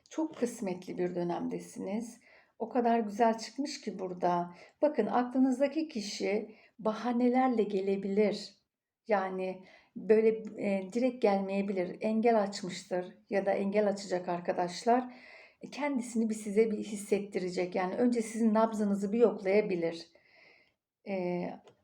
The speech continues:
siz onda mısınız yoksa ne durumdasınız? Sizi merak ediyor gözüküyor. Ama böyle de bir cesaret k-, eksikliği de var. Korku enerjisi de yayılmış bu insanda.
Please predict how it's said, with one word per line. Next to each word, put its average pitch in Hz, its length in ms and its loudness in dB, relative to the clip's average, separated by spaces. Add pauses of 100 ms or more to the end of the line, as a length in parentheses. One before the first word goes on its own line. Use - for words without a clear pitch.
(180)
siz - 360 -4
onda 214 320 4
mısınız 185 640 -4
yoksa 208 680 0 (200)
ne 214 240 0
durumdasınız? 196 800 0
Sizi 202 220 -2
merak 202 460 2
ediyor 180 240 2
gözüküyor. 185 760 0 (360)
Ama 262 260 2
böyle 247 240 4
de 233 100 0
bir 208 140 -2
cesaret 220 720 2
k-, 220 120 0
eksikliği 196 880 -2
de 185 160 6
var. 247 280 4
Korku 190 320 -2
enerjisi 214 580 2
de 262 60 4
yayılmış 180 640 2
bu 190 60 -4
insanda. 180 760 0